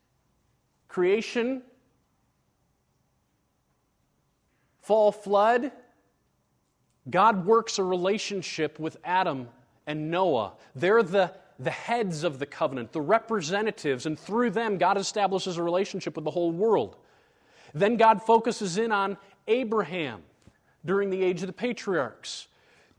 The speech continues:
God makes promises to him, a pledge to him,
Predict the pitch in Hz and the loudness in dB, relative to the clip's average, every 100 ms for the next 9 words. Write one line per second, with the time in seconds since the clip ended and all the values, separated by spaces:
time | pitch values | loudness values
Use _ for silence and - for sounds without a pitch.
0 | _ 175 196 214 202 220 - - 254 269 | _ 0 4 4 2 -6 -6 -4 0 0
1 | 247 196 165 - 170 170 131 90 - - | -2 -6 -8 -8 -6 -4 -4 -6 -16 -10
2 | - - - 254 269 196 - - 180 180 | -6 -4 2 4 6 4 0 -4 -2 0
3 | 139 90 | -2 -4